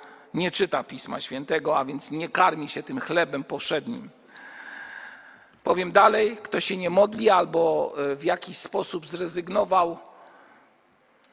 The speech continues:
z siły modlitwy, tylko modli się zdawkowo z przyzwyczajenia,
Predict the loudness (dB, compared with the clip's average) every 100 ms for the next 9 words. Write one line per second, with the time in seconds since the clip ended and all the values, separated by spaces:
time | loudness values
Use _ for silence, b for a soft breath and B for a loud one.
0 | _ _ B B B B B B 0 2
1 | 4 4 4 2 -4 -6 -10 -4 -2 -2
2 | -8 -20 -20 -20 -20 _ _ _ _ _
3 | _ _ _ _ _ B B -6 0 4
4 | 4 2 -4 -4 0 -2 0 0 2 2
5 | 0 -6 -16 -6 -4 -4 -4 -6 0 0
6 | 0 -4 -4 -6